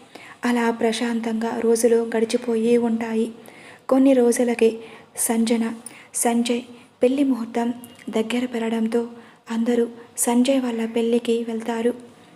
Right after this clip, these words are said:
సంజయ్ సూర్య పక్కన నిలబడి, "ఇంత హ్యాపీనెస్,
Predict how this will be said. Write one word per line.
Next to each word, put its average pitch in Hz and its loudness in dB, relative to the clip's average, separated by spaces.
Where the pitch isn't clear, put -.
సంజయ్ 226 0
సూర్య 269 0
పక్కన 233 -2
నిలబడి, 226 0
"ఇంత 240 2
హ్యాపీనెస్, 233 -2